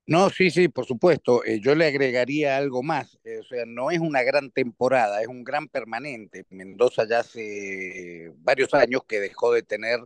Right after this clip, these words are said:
el concepto tradicional de temporada en turismo. Acá trabajamos igual de, de enero a enero.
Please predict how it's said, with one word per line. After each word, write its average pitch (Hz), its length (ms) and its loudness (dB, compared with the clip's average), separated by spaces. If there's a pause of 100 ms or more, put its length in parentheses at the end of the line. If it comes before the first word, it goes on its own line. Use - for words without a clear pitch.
(440)
el 107 180 -2
concepto 113 540 0
tradicional 107 640 -2
de 117 120 -4
temporada 113 800 -2
en 95 460 -14
turismo. 101 420 -8
Acá 120 320 0
trabajamos 117 720 -4
igual 151 560 2
de, 104 560 -4
de 101 100 -16
enero 127 300 2
a - 20 6
enero. 120 380 -2